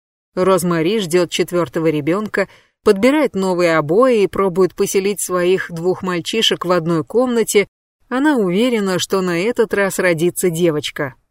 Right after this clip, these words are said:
А девочкам нужно уединение, ведь правда?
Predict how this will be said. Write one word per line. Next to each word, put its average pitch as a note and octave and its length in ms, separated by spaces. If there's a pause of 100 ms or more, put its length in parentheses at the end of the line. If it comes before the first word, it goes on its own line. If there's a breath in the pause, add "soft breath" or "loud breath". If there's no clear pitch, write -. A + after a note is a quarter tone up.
А A#3 120
девочкам A#3+ 520
нужно A3 280
уединение, A3+ 680
ведь E3 260
правда? E3+ 480